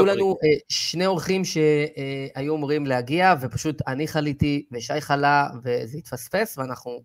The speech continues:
Speaker 2: נחזיר בעזרת השם את ה-, את העניין הזה, ו-, ו-, וזה יהיה מרתק ומעניין.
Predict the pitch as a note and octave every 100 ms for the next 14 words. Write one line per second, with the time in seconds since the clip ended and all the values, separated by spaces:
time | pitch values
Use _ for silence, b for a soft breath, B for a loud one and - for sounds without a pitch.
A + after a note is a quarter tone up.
0 | _ B2 A#2+ B2 C#3+ B2 A#2 B2 - -
1 | A#2+ A#2+ A#2+ A2+ A2+ - A2+ A2+ D3 F#3
2 | F#3+ A3+ F3+ C3+ A#2 A#2 A2+ A2+ A2+ A#2+
3 | - B2 A#2 C#3 D3+ B2 - D#3 C#3+ C3
4 | A#2+ A#2 A2